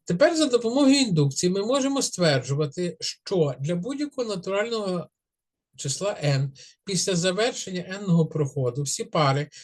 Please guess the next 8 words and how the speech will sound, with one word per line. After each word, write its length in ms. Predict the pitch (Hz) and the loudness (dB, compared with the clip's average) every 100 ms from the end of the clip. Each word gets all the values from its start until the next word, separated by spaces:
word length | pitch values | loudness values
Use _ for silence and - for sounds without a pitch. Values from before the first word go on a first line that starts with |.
| - - | -14 -12
які 220 | 147 214 | -6 -2
можна 340 | 208 196 185 | 0 2 2
розрізнити 540 | 175 170 175 190 208 160 | 2 2 0 -2 -2 -4
слов-, 580 | - 170 170 170 156 | -2 -2 -4 -6 -6
е, 60 | 151 | -4
словами 460 | - 170 175 165 147 | -4 -2 0 0 -2
довжини 560 | 143 143 165 170 175 190 | -4 -4 -4 -4 -6 -6
n 180 | 170 | -4